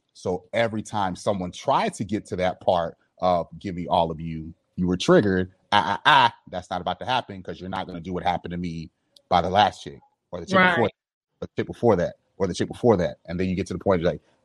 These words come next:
Speaker 1: "It's none of your business." And then it's like, "How is it not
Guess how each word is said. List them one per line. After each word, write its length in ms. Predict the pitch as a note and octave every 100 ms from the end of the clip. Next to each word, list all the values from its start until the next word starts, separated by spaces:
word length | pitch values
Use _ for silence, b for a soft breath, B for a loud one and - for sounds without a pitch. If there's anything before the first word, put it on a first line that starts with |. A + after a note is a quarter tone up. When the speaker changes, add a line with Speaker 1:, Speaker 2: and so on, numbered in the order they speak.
| _
Speaker 1:
"It's 140 | - -
none 140 | G3+
of 20 |
your 120 | G3
business." 460 | E3+ B2+ - C#2+ -
And 140 | F2+ F2+
then 80 | G2
it's 120 | F#2+
like, 120 | F#2+
"How 180 | G#2 G2+
is 80 | F#2+
it 60 | F2
not 260 | G#2 A#2+